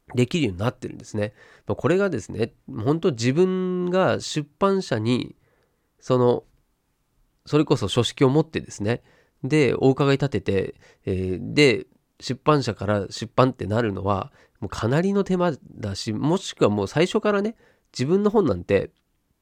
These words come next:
まあ、出版に値しないって言われたらもうそれまでですよね。そう。それはもう出版社がその鍵を握ってるわけで、まあ、それはかなりハードル高い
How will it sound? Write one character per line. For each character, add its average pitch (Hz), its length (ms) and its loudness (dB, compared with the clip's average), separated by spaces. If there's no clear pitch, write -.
ま 131 260 2
あ、 - 80 -20
出 - 220 -4
版 247 220 2
に 226 220 0
値 196 340 2
し - 100 -6
な 196 80 2
い 202 40 2
っ - 20 -10
て 196 80 -14
言 101 100 0
わ 101 60 2
れ 98 60 -2
た 104 80 0
ら 101 60 -2
も 92 100 -6
う - 20 -12
そ - 100 0
れ 135 80 4
ま 156 140 4
で 104 100 -4
で - 160 -8
す - 100 -14
よ - 120 -12
ね。 110 180 -4
そ - 280 -2
う。 - 20 -18
そ 170 100 -2
れ 190 60 2
は 208 60 2
も 160 60 -2
う - 20 0
出 151 260 -4
版 202 240 0
社 185 160 -4
が 175 320 -2
そ - 140 -6
の 123 80 -2
鍵 131 240 0
を - 40 0
握 101 260 -4
っ - 40 -20
て 135 140 0
る 127 100 -2
わ 120 100 -2
け 107 120 -8
で、 95 280 -6
ま 147 80 -2
あ、 - 20 0
そ - 120 0
れ 262 80 4
は 254 180 0
か - 160 -2
な 285 100 0
り 104 60 0
ハ 104 180 0
ー 104 40 0
ド 104 100 -4
ル 98 80 -6
高 104 280 -4
い - 220 -8